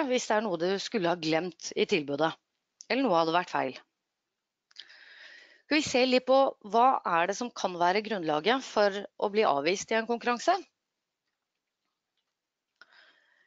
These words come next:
Det er jo selvfølgelig hvis tilbudsfristen har utløpt.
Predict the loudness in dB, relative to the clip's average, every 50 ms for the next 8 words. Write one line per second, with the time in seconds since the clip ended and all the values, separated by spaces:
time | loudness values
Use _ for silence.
0 | _ _ _ _ _ _ _ _ 0 2 2 4 4 4 2 2 2 0 -2 -4
1 | -2 -2 -4 -2 0 0 0 0 0 -2 -4 -6 -12 _ -6 -6 -4 -4 -4 -6
2 | -6 -4 -4 -4 -4 -6 -8 -8 -10 -10 -10 -12 -18 -20 -20 _ -2 0 2 4
3 | 4 2 0 -2 -6 _ -12 -12 -12 -8 -4 -4 -4 -4 -6 -10 -14 -14